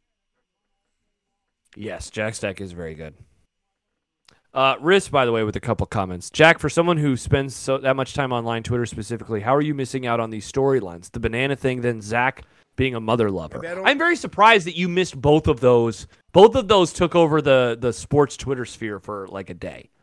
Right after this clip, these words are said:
Speaker 2: I
Speaker 1: Zach
Speaker 2: don't
Speaker 1: Wilson took over for a, a whole lot more,
Speaker 2: Oh, I remember
Speaker 1: actually.
Speaker 2: a lot of Zach Wilson stuff, just not, I mean, I, I remember stuff about his actual mom being on there, but,
Speaker 1: Mm.
Speaker 2: um, not that. Sorry.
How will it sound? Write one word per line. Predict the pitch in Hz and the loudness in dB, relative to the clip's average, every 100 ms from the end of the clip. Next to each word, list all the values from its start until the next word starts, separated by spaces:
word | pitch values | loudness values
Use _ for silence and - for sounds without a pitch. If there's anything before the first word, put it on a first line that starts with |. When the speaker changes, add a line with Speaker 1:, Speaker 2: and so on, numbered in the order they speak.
| _ _ _ _ _ _ _ | _ _ _ _ _ _ _
Speaker 2:
I | _ 98 | _ -2
Speaker 1:
Zach | 226 269 | 0 0
Speaker 2:
don't | 131 | 0
Speaker 1:
Wilson | 151 127 107 | 0 0 -6
took | 107 107 | -4 -2
over | 98 95 | -2 -4
for | 90 80 | -6 -10
a, | 69 - _ | -12 -16 _
a | 85 | -18
whole | 85 107 | -10 -10
lot | 82 73 | -10 -14
more, | 85 | -12
Speaker 2:
Oh, | |
I | 233 | -12
remember | 277 202 233 | -10 -14 -16
Speaker 1:
actually. | 123 | -16
Speaker 2:
a | |
lot | 139 | -16
of | 107 | -18
Zach | 107 131 - | -20 -20 -18
Wilson | 143 - 107 | -20 -20 -20
stuff, | - 104 95 | -20 -20 -20
just | _ 107 - | _ -20 -20
not, | 107 107 _ _ _ _ | -20 -20 _ _ _ _
I | 123 | -20
mean, | 127 | -20
I, | 117 127 _ _ _ _ _ _ _ _ _ - | -20 -20 _ _ _ _ _ _ _ _ _ -14
I | |
remember | 165 208 147 | -10 -10 -10
stuff | - 170 139 | -12 -12 -10
about | 143 131 - | -12 -12 -12
his | 131 95 _ _ | -16 -18 _ _
actual | - 113 - 113 | -20 -20 -18 -18
mom | 98 92 135 147 98 95 117 _ | -18 -16 -14 -16 -18 -20 -20 _
being | 110 101 98 | -20 -20 -20
on | 90 90 | -20 -20
there, | 90 110 | -20 -20
but, | 104 90 90 _ _ _ _ _ 110 | -20 -20 _ _ _ _ _ _ _
Speaker 1:
Mm. | 107 87 _ _ _ | -20 -20 _ _ _
Speaker 2:
um, | 95 92 87 85 _ _ _ | -20 -20 -20 _ _ _ _
not | 98 113 | -20 -20
that. | 139 131 _ _ _ _ _ | -20 -20 _ _ _ _ _
Sorry. | 104 120 107 | -20 -20 -20